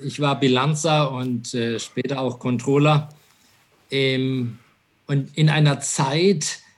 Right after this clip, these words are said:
in der Earnings Management, äh, also kreative Bilanzierung, durchaus, äh, sehr angesehen war. Also,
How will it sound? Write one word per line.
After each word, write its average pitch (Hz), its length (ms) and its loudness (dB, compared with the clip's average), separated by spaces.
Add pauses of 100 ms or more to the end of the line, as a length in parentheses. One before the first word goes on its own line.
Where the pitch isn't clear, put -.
(300)
in 135 400 -2
der 123 640 2 (640)
Earnings 175 520 4
Management, 147 1040 2 (400)
äh, 127 380 4
also 131 260 0
kreative 170 760 0
Bilanzierung, 143 1080 0 (480)
durchaus, 151 640 2
äh, 139 540 2
sehr 127 840 -2
angesehen 151 640 4
war. 110 360 0
Also, 113 400 -4